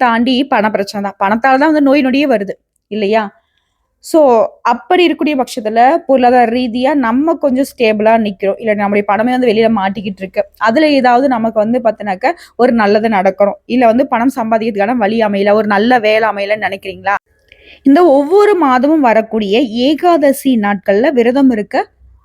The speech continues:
உங்களுக்கு இதுல மாற்றத்தை நீங்க பார்க்க முடியும். சரிங்க, இது ஒரு புறம் இருக்க, இந்த நாள்ல முருகப்பெருமானை நீங்க எப்படி வழிபாடு செய்யணும், ஏகாதசி விரதம் எப்படி இருக்கணும், தெளிவா தெரிஞ்சுப்போமா? இப்போ அங்காரகன்னு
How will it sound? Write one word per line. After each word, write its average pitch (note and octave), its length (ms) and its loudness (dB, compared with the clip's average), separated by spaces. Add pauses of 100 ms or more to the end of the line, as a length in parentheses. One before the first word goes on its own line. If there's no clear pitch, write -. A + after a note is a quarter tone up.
(260)
உங்களுக்கு A3+ 340 0
இதுல A#3+ 140 2 (320)
மாற்றத்தை G#3+ 400 -2
நீங்க G#3 200 -4
பார்க்க F3+ 300 -6
முடியும். E3+ 260 -10 (800)
சரிங்க, C4 340 0 (120)
இது F#4+ 140 4
ஒரு C#4+ 160 2
புறம் C4 220 2
இருக்க, - 260 -4 (540)
இந்த A3 180 -2
நாள்ல G#3 240 2 (540)
முருகப்பெருமானை C#4 520 2
நீங்க B3 140 0
எப்படி A3+ 180 0
வழிபாடு G3 420 -2
செய்யணும், F#3 320 -10 (680)
ஏகாதசி C4 520 0
விரதம் G#3+ 320 0
எப்படி G3 240 -8
இருக்கணும், - 340 -12 (640)
தெளிவா G3+ 240 2
தெரிஞ்சுப்போமா? F#3+ 480 -2 (640)
இப்போ G#3+ 220 0 (640)
அங்காரகன்னு E4 800 2